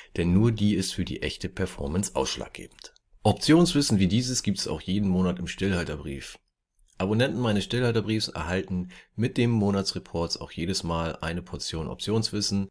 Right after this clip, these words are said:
Ich beleuchte ein Thema aus der Welt der Optionen, eine schöne Quelle für Weiterbildung also.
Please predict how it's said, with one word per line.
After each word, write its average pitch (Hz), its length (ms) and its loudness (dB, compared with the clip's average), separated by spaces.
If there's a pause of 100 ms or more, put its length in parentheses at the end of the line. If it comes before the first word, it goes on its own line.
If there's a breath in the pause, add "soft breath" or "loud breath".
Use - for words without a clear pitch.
(220)
Ich 113 120 4
beleuchte 104 360 8
ein 85 100 2
Thema 101 260 4
aus - 140 0
der 80 160 -2
Welt 87 180 0
der - 140 -2
Optionen, 104 600 0 (360 loud breath)
eine 90 260 2
schöne 98 320 4
Quelle 82 380 -2
für 113 180 0
Weiterbildung 69 600 0
also. - 340 -6